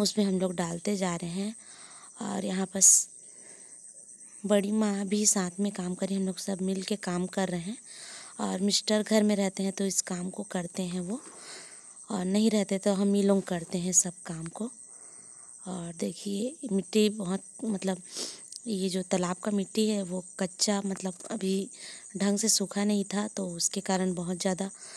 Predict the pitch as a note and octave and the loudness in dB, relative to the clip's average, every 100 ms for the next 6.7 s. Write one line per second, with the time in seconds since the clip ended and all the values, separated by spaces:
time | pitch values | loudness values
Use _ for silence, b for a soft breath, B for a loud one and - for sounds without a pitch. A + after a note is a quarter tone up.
0 | B B - F#3+ F#3+ G#3 G#3 G#3 G3 F#3+ | B B -2 2 6 6 6 4 2 0
1 | F#3 A3 A3+ G3+ F#3+ G3 - F3+ F#3 G#3 | -2 -2 0 0 0 -4 -2 -2 2 4
2 | G3+ F#3 F#3 G3+ - G3+ G3 G#3 C4 B | 4 2 -2 -2 -2 0 2 0 -2 B
3 | B B B B G#3+ F#3 G3 G3+ G3 F#3+ | B B B B 0 4 4 4 4 4
4 | F#3 F3+ G3 F#3+ F#3+ F3+ F3+ - A3+ A3 | 0 2 0 0 -2 -2 -6 -6 -8 -8
5 | F3+ F3 F3+ C#4+ D#4 - - G#3 - G#3+ | -8 -8 -8 -10 -12 -12 -4 -4 2 0
6 | G3+ G3+ G3+ G3+ A3 - | 2 0 2 2 0 -4